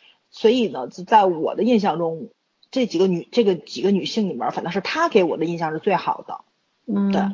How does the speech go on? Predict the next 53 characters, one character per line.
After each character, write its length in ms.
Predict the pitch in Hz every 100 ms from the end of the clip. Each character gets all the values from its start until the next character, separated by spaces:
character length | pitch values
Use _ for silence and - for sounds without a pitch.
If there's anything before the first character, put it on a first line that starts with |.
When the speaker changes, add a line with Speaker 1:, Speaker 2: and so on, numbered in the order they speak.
| - _ _ _ _ _
Speaker 1:
然 160 | 170 214
后 140 | 277
就 140 | 196
是 80 | 170
朴， 240 | - - 208
然 120 | 180
后 160 | 190
就 140 | 190 175
朴 180 | - 160
炯 160 | 156
植 100 | 147
了。 260 | - 151 - - -
朴 100 | -
炯 160 | 247 208
植 100 | 220
还 160 | -
有 60 | 254
就 120 | 214
是 40 | 226
那 140 | 233
个 80 | 214
蔡 260 | - 220
律 220 | 208 175 165
师 180 | - 175
两 340 | 202 214 156
个 200 | - 202
人， 300 | 170 156 170 - 494
我 60 | 233
特 140 | 233
别 80 | 240
喜 140 | 233 220
欢 80 |
看 180 | 175 247
他 200 | 240 214
们 40 | 220
俩 140 | 160
的 80 | 175
戏， 300 | - 208 170 _ 381 359
他 80 | 247
们 80 | 262
两 160 | 180
个 100 | 214
人 160 | 190 202
真 180 | 254 247
的 120 | 220
是， 340 | 190 180 170 _ _ - - - -
嗯， 480 | 185 180 175 175 170
火 240 | - 196
花， 180 | 214 240
火 460 | 220 - - 190
花 240 | - 226 214
很 240 | - 151
足。 420 | - 170 147 180